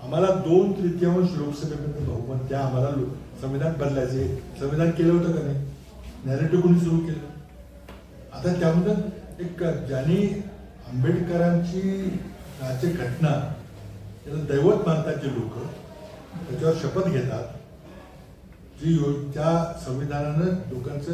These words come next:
कोट्यवधी लोकांचं जीवन मजबूत झालं, ती बदलण्याची घोषणा जर कोणी केली तर ते फेक नॅरेटिव्ह आहे का? कोणी सुरुवात केली? दुसरं की मुस्लिम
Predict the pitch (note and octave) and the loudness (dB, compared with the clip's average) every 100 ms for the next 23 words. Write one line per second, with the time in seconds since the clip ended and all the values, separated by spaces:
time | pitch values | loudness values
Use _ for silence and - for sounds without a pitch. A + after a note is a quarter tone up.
0 | E3+ - - - - - D3+ C#3+ G#3+ G#3+ | -6 -8 -14 -16 -18 -4 -4 4 6 6
1 | G3 F3+ F3+ F3 D#3+ D3+ D#3 D3+ C#3 - | 6 4 2 -2 -2 -4 -4 -4 -6 -8
2 | A#2 A#2 E3 - - A3+ F3 C#3+ D3+ A3 | -8 -8 -10 -12 -10 -8 -6 -2 0 2
3 | A#3 B3 - G3 F#3 G#3 G#3+ A3+ G3+ G3+ | 2 2 0 -4 -2 -2 0 -2 0 2
4 | F#3+ F#3 E3 C3 - - - G3 F#3+ G#3+ | 2 4 4 2 -2 -8 -2 0 2 0
5 | G#3 G#3 F#3 E3+ - - - - - - | 0 0 0 0 -2 -4 -8 -10 -16 -18
6 | - - - - - - - - G3+ G3 | -20 -20 -20 -18 -18 -18 -10 2 2 4
7 | G#3 G#3+ G#3 F#3+ F#3 - - - - - | 4 4 2 -2 -4 -6 -12 -16 -18 -18
8 | - - - - - - - F3+ F#3 A3 | -18 -18 -20 -18 -18 -18 -4 0 4 4
9 | E3+ - - - - - - - - - | 4 2 -4 -12 -16 -20 -20 -20 -20 -20
10 | - - G3 G3+ E3 - E3 E3+ - G#3 | -20 -16 -6 -4 -2 0 4 4 4 0
11 | F#3+ | 2